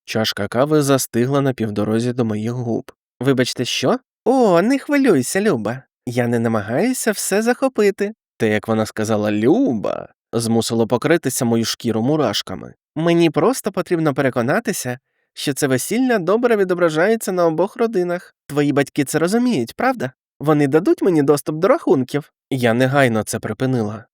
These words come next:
але це задало тон на наступні вісім місяців планування. Кожне рішення ставало битвою. Квіти, які я хотіла,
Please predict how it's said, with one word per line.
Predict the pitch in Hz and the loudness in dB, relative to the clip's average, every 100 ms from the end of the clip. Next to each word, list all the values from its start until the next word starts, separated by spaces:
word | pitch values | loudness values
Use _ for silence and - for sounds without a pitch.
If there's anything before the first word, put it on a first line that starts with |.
| _ | _
але | - 123 110 | -2 0 2
це | - 107 | 0 -2
задало | 110 110 110 | 0 2 0
тон | 104 123 139 110 | 2 2 2 2
на | 107 | 0
наступні | 110 - 165 - 175 | -2 -2 -4 0 0
вісім | 120 117 117 143 | 2 0 0 0
місяців | 110 107 - 110 117 | 0 0 -4 -6 -8
планування. | - 117 123 139 117 107 104 104 - _ - | -4 -2 -2 0 -2 -4 -8 -14 -18 _ -2
Кожне | 113 107 104 101 | 2 2 2 0
рішення | 117 - 117 107 104 | 0 0 -2 -2 -4
ставало | - 107 127 160 | -4 -2 0 2
битвою. | 151 151 107 - 104 57 - _ | 2 0 0 -4 -8 -10 -18 _
Квіти, | - 104 110 127 131 | -6 -2 0 2 2
які | 123 113 123 | 2 2 0
я | 117 | 0
хотіла, | - 117 123 117 113 | -2 -4 -4 -4 -4